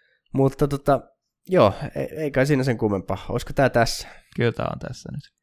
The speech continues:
Speaker 1: Kyllä tässä taas melkein kaksi tuntia ollaan jauhettu, että
Speaker 2: No herra jästäs, aika
Speaker 1: Mut-
Speaker 2: menee nopeasti, kun tekee mukavaa.
Speaker 1: Niin, mutta se oli mielenkiintoinen kisa.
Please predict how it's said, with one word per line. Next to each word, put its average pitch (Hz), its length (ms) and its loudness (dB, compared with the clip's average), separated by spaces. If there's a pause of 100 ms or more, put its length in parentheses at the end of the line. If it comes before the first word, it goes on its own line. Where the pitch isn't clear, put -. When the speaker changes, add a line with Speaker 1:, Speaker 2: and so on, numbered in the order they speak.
(1160)
Speaker 1:
Kyllä 127 120 2
tässä - 200 -4
taas 117 200 4
melkein 110 320 2 (140)
kaksi - 260 0
tuntia 95 280 0
ollaan 98 240 0
jauhettu, 101 420 -4
että - 260 -10 (160)
Speaker 2:
No 123 140 -4
herra 113 240 -8 (100)
jästäs, - 260 -18 (120)
aika 127 160 -2
Speaker 1:
Mut- 143 80 0
Speaker 2:
menee 117 220 -6
nopeasti, - 500 -10
kun - 200 -14
tekee - 340 -8
mukavaa. - 520 -10 (560)
Speaker 1:
Niin, 139 320 4
mutta 135 320 -6
se 165 100 2
oli 127 140 4
mielenkiintoinen 123 500 2
kisa. 113 240 0